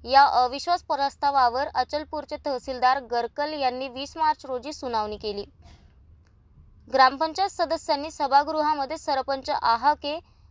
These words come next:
व उपसरपंच धंडारे यांचे पद खारिज करा आणि पुन्हा निवडणूक लावा या प्रकारची मागणी केली असता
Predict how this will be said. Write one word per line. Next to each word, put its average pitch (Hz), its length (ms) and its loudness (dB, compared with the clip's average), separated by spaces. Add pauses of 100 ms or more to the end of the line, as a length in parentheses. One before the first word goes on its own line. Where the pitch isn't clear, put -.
(220)
व 262 80 0
उपसरपंच 302 680 0
धंडारे 269 600 0
यांचे 254 280 0
पद 277 220 -2 (120)
खारिज 240 360 -2
करा 254 200 2
आणि 254 240 0 (100)
पुन्हा 262 260 0
निवडणूक 254 480 -4
लावा 233 260 4
या 254 160 0
प्रकारची 233 500 -2
मागणी 226 400 -4
केली 220 260 -8
असता 240 320 -4